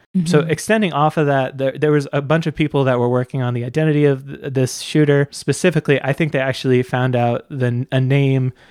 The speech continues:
Speaker 1: and had a partial I D within the night, um, and we're just confirming it the next day. And, um, the shooting happened, uh, Saturday evening, and then by Sunday evening,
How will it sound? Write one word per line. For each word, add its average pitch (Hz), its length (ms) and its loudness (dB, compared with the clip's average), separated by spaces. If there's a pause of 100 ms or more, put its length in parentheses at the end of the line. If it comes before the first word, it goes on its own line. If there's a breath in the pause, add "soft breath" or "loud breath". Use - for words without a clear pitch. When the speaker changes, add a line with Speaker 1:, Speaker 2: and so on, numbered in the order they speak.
(180 soft breath)
Speaker 1:
and 135 100 0
had 131 220 2
a 120 160 -2
partial 143 400 0
I 120 140 2
D 117 360 0
within 127 340 0
the 110 180 -12
night, 117 440 -4
um, 120 420 -2
and 131 140 0
we're 127 100 6
just 123 200 -4
confirming 123 520 2
it 120 140 -2
the - 80 -2
next 117 320 -6
day. 131 320 -2 (400 soft breath)
And, 127 420 2
um, 117 400 -2
the 127 80 2
shooting 202 300 2
happened, 123 560 2 (600 soft breath)
uh, 117 300 0
Saturday 135 920 2
evening, 127 640 0
and 123 220 0
then 123 280 0 (200)
by 123 340 0
Sunday 156 640 2
evening, 127 600 0